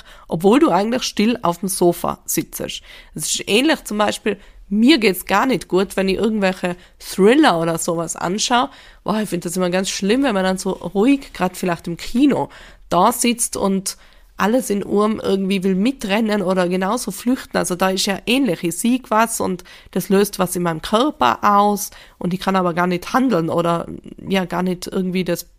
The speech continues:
behandeln und, äh, komm gar nicht in eine Handlung so. Und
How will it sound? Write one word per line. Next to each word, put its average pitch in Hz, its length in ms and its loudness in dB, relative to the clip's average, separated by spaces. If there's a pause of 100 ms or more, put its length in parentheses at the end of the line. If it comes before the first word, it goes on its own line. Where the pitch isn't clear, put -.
(120)
behandeln 185 720 2 (360)
und, 180 400 0
äh, 170 360 -2
komm 330 220 4
gar 214 140 4
nicht 165 160 -2
in 175 120 -2
eine 160 120 -4
Handlung 165 380 -4
so. - 260 -6 (800)
Und 196 580 4